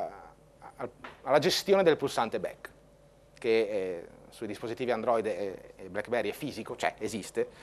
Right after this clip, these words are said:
eh, su, io, sugli iPhone, eh, e iPad no. Mm, non è che sia un problema,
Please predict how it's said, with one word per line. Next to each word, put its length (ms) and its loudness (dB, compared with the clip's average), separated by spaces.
eh, 480 -4
su, 720 -2
io, 320 0
sugli 180 -6
iPhone, 800 2
eh, 500 -16
e 40 -6
iPad 300 -2
no. 260 -4
Mm, 480 -10
non 140 0
è 80 8
che 100 2
sia 460 10
un 140 2
problema, 540 2